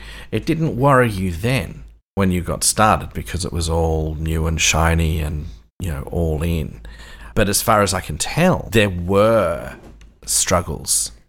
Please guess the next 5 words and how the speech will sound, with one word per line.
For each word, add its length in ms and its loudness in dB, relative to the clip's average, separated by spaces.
with 420 -6
the 80 -6
lifestyle 800 -2
and 460 -4
logistical 1120 -2